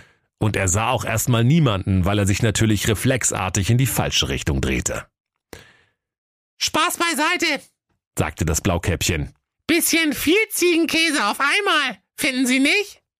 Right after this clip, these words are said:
Speaker 1: Der Käserudi wusste nicht, was er antworten sollte und versteckte seine rechte Hand, an der der Daumen fehlte, hinter seinem Rücken.
Speaker 2: "Kann ich mal Ihre Käseflosse sehen?",
Speaker 1: sprach das Blaukäppchen und ging auf den Käserudi zu.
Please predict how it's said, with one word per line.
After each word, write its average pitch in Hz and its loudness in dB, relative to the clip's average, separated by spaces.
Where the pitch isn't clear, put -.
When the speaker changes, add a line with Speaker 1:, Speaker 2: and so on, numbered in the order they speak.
Speaker 1:
Der 139 2
Käserudi 196 2
wusste 160 2
nicht, 160 0
was 165 2
er 156 2
antworten 120 0
sollte 123 2
und 131 0
versteckte 143 0
seine 113 2
rechte 123 -2
Hand, 131 -2
an 92 0
der 104 2
der 104 2
Daumen 107 0
fehlte, 95 0
hinter 95 2
seinem 95 2
Rücken. 110 -2
Speaker 2:
"Kann 359 -2
ich 294 0
mal 320 2
Ihre 302 0
Käseflosse 330 0
sehen?", 349 0
Speaker 1:
sprach - -4
das 78 0
Blaukäppchen 95 0
und 98 2
ging 107 2
auf 101 0
den 107 2
Käserudi 82 0
zu. 85 0